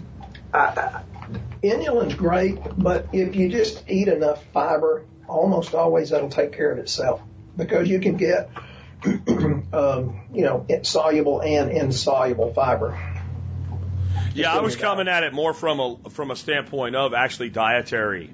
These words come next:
Speaker 2: um, prebiotic fiber, soluble fiber. Like, you mentioned inulin, like, one of the things I grow here,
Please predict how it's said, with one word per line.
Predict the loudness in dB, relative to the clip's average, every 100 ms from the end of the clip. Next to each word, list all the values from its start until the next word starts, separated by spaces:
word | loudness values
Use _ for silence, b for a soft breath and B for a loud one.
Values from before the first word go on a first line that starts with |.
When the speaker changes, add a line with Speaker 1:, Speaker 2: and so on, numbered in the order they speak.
| -4
Speaker 2:
um, | 2 2 0 -6 -16 -18 -20 -20 -20 -8
prebiotic | -4 2 2 0
fiber, | -2 -2 -2 -10 -14
soluble | -2 0 0 -2
fiber. | -2 -6 -6 -6
Like, | -2 -2 -4 B B B -6
you | 0
mentioned | 0 0 0
inulin, | 0 2 0 -2 -2
like, | -2 -2 0
one | 0
of |
the | 0
things | -2 0
I | 0
grow | 0 -2 -2
here, | -2 -4 -4 -6